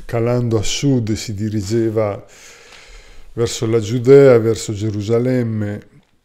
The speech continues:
E la pericope precedente, mm, ci dice, ehm, come doveva, come avrebbe dovuto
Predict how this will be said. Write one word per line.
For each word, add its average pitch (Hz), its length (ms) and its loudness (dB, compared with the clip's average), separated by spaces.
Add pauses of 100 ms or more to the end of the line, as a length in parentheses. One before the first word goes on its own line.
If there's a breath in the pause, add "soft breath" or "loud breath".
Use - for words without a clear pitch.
(300)
E 135 400 -2
la 127 140 0
pericope 131 1000 -2 (520)
precedente, 143 1300 -2
mm, 143 240 -16 (560)
ci - 220 -6
dice, 127 800 -2 (840 loud breath)
ehm, 139 760 -4 (160)
come 170 340 2
doveva, 123 800 4
come 143 220 -2
avrebbe 135 400 4
dovuto 120 840 0